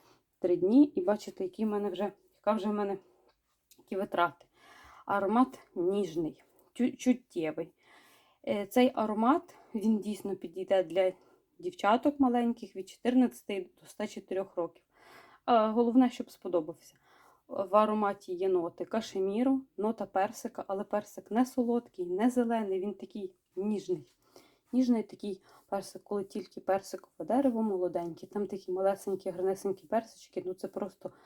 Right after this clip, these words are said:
просто шедевр. Дуже сподобався і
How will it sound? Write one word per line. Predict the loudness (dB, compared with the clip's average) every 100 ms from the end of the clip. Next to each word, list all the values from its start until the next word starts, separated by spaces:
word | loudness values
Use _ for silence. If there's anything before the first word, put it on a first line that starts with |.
| -20 -20 -20 _ _ _ _ _ _ -20 -20 -14
просто | -8 -8 -8 -14
шедевр. | -8 -6 -6 -6 -14 _ _ _ _ -6
Дуже | -6 -6
сподобався | -10 -6 0 2 2 0 -4 -6 -14 -20 -20 _ -4
і | -4